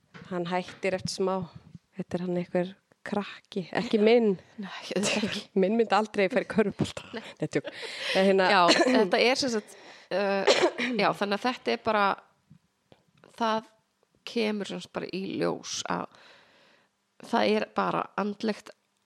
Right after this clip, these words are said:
Speaker 2: álag sem er að valda þessu.
Speaker 1: Ha?
Speaker 2: Og
Speaker 1: Getur það brotist svona út?
Speaker 2: Já, þetta er náttúrulega bara ef þú ferð í kulnun eða örmögnun, eins og
Speaker 1: Já.
Speaker 2: ég enda í,
Speaker 1: Þú
Speaker 2: bara
Speaker 1: endaðir í því.
Speaker 2: algjöru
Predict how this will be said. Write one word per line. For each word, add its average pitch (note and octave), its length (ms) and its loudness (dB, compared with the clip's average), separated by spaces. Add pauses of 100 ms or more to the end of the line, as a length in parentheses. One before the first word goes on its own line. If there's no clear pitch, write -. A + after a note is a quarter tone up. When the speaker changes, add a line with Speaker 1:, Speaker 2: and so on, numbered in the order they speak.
Speaker 2:
álag A3 460 -2
sem F#3 280 -6
er F3+ 140 -4
að F3+ 180 -8 (580)
valda E3 360 -8
þessu. E3 260 -12 (400)
Speaker 1:
Ha? A#3+ 180 -6 (440)
Speaker 2:
Og F#3+ 460 0 (140)
Speaker 1:
Getur G#3+ 340 -2
það A#3+ 300 0
brotist A#3+ 500 -2
svona A3+ 240 0
út? E3+ 360 -8
Speaker 2:
Já, A3 280 -2
þetta F3+ 240 -2
er G#3 60 -2
náttúrulega G#3 160 -4
bara G3+ 160 0
ef G#3+ 160 0
þú G#3+ 40 -10
ferð C4+ 280 -2
í C4 100 -2
kulnun G#3 480 -4
eða A3+ 240 0
örmögnun, B3 560 0
eins G3 160 0
og F#3 160 0
Speaker 1:
Já. G3+ 60 0
Speaker 2:
ég G3 180 -2 (340)
enda - 320 -6
í, G#3+ 140 -6
Speaker 1:
Þú G3+ 80 -4
Speaker 2:
bara G#3 160 -2
Speaker 1:
endaðir G3 260 2
í - 60 0
því. F#3 80 -4
Speaker 2:
algjöru F3 240 -4